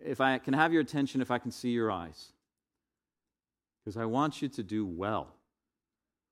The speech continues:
I want you to run your race well. Not to be caught up in the trap of comparison or the trap of shoulda, woulda, coulda, but you're alive now.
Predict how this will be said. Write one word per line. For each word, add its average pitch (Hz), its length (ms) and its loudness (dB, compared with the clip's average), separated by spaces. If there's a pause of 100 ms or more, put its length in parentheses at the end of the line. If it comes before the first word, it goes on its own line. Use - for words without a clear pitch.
(760)
I 101 40 -6
want 143 280 0
you 139 60 2
to 120 160 0
run 127 320 2
your 135 280 6
race 110 600 0 (340)
well. 85 500 -4 (2250)
Not 131 160 2
to - 80 -10
be 160 100 4
caught 151 320 4
up 151 220 2
in 135 60 4
the 120 60 2
trap 127 360 2
of 127 100 -4
comparison 139 880 0 (580)
or 117 100 0
the 117 80 0
trap 127 320 4
of 107 80 -6
shoulda, 139 280 2
woulda, 143 220 4
coulda, 135 420 0 (960)
but - 160 -10
you're 113 120 4
alive 104 480 4
now. 92 360 -4